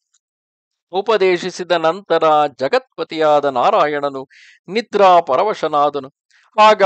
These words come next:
ದುಷ್ಟರಾದ ಮಧುಕೈಟಭರು ಬ್ರಹ್ಮನನ್ನು ಕೊಲ್ಲಲು ಉದ್ಯುಕ್ತರಾದರು. ಆಗ ಬ್ರಹ್ಮನು ಮೇಲೆ ಹೇಳಿದ ಸ್ತೋತ್ರದಿಂದ ಮಾಯೆಯನ್ನು ಸ್ತುತಿಸಿದನು. ಇಂತು ಸ್ತುತಿಸಲ್ಪಟ್ಟ ದುರ್ಗಾದೇವಿಯು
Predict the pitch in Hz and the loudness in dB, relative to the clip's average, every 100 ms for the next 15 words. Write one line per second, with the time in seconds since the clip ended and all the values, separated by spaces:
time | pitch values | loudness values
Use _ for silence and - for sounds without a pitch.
0 | 185 170 151 120 208 - 262 180 175 170 | 6 6 4 0 -6 0 4 6 6 4
1 | 156 143 143 240 254 233 214 196 170 180 | 2 0 -4 -2 2 2 2 -2 -2 -4
2 | 170 160 123 131 208 247 190 170 156 - | -4 -6 -6 -8 -4 -2 -2 -4 -6 -8
3 | 143 226 175 160 151 139 165 240 - 156 | -6 -4 -4 -6 -10 -16 -14 -14 -10 -2
4 | 151 143 143 135 _ _ _ - 202 202 | 0 0 -2 -10 _ _ _ 0 4 4
5 | 185 135 135 226 254 214 185 175 143 170 | 4 2 -2 0 -2 -2 -4 -8 -6 0
6 | 262 226 196 190 170 160 - 156 208 226 | 0 0 0 -2 0 -2 -4 -8 -4 -4
7 | 202 175 170 156 151 143 123 185 240 170 | -4 -6 -4 0 0 0 -2 -2 -2 -4
8 | 160 156 143 139 - 131 - 180 151 139 | -6 -8 -10 -10 -14 -12 -12 -10 -10 -12
9 | _ _ _ _ _ _ 269 302 285 247 | _ _ _ _ _ _ -6 -6 -4 0
10 | 220 208 - 202 240 254 240 208 196 185 | 2 0 -2 -10 -8 -2 -2 0 -4 -2
11 | 175 165 156 220 233 196 180 170 170 170 | -2 -2 -4 -2 2 4 4 0 -4 -6
12 | 160 | -10